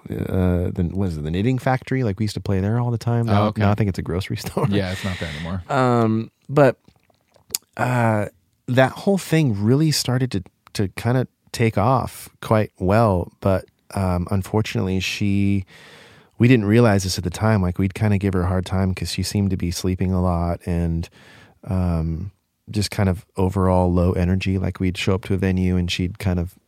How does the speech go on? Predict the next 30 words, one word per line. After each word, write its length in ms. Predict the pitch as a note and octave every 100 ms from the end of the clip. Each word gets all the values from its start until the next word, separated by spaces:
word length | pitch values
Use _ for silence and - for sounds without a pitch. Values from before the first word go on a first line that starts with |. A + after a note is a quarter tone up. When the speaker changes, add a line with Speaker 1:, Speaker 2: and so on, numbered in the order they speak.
| -
Speaker 1:
shuffle 420 | - G2 - G2
in 240 | F#2+ F#2
and 140 | F#2 F2
drop 220 | F2 F2
her 80 | F2
stuff 260 | - F#2
in 60 | F2+
the 80 | F#2+
Speaker 2:
Hmm. 40 |
Speaker 1:
green 160 | F#2 F2+
room 220 | F2 F2
and 80 | E2+
just 140 | E2+
kinda 220 | - F2 E2
duck 240 | F2 E2+
out 180 | E2 E2
for 120 | -
a 20 |
little 160 | F2 E2+
while. 360 | E2+ E2+ F2+
And 140 | F2 E2+
her 140 | F2+
voice 340 | F2+ F2+ F2 F#2+
seemed 240 | G2 F#2+
to 100 | -
kinda 240 | - F2+
blow 340 | E2+ F2+ F#2 E2+
out, 260 | E2+ F2 - - - _ -
Speaker 2:
Hmm. 80 |
Speaker 1:
um, 360 | C3 F#2+ - G2+